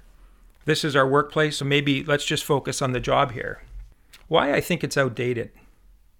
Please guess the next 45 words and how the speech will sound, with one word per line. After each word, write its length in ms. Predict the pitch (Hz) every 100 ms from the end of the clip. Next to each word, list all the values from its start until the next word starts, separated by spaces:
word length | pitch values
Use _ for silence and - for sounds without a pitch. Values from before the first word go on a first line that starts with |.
| _ - _ -
People 200 | 190 190
nowadays 480 | 139 143 139 135
spend 280 | - 135 127
more 360 | 131 143 147 139
and 80 | 127
more 340 | 123 123 - -
time 500 | - 127 123 123 123 - - - -
on 160 | 139
their 100 | 131
job, 380 | 117 123 104 113 - - - - -
whether 200 | 147 139
they're 200 | 143 131
physically 480 | - 147 147 147
or 60 | 131
in 60 | 127
person, 640 | 160 147 - 139 135 131 143
online, 680 | 147 139 131 131 127 131 - - -
or 80 | 135
thinking 340 | - 170 143 127
about 280 | 120 123
it 80 | 120
at 120 | 120
ten 180 | - 135
thirty 240 | 135 131 123
P 160 | -
M 140 | 127 120
when 80 | 120
they're 100 | 110
trying 280 | 131 123
to 60 | 113
sleep. 360 | - 139 139 - - _ - _
It's 180 | - 262
really 140 | 302
hard 280 | - 160 143
to 80 | 135
separate 760 | - 165 - 139 131 131 - - _ - -
you 220 | 156 151
from 240 | - 131
your 100 | 123
work 360 | 123 131 127 135
and 80 | 123
your 100 | 123
work 200 | 131 -
from 180 | 131
you 240 | 123 117